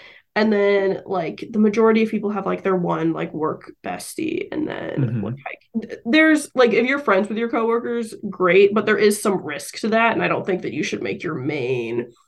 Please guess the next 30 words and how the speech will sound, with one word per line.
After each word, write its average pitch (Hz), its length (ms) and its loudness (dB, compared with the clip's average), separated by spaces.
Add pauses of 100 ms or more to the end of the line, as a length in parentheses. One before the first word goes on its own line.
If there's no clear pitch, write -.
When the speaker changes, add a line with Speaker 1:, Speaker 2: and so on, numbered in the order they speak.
(440)
Speaker 1:
social 277 320 4
circle 262 320 4
your 202 160 6
coworkers 196 600 2
if 208 140 2
you're 185 120 4
in 180 180 0
kind 175 160 -2
of 185 80 -6
a 170 40 -4
more, 160 220 -4
like, 156 160 -4
adult 170 540 -2
job. 151 360 -4
Like, 131 140 -4
there 196 160 -4
are 110 180 -4
kind - 180 -8
of, 104 100 -12
like, 101 160 -8
company - 340 -10
politics - 480 -8
and - 100 -10
stuff - 200 -10
that, - 160 -10
like, - 180 -12
get - 140 -6
involved - 320 -8
in 240 120 -2
that. 240 320 -2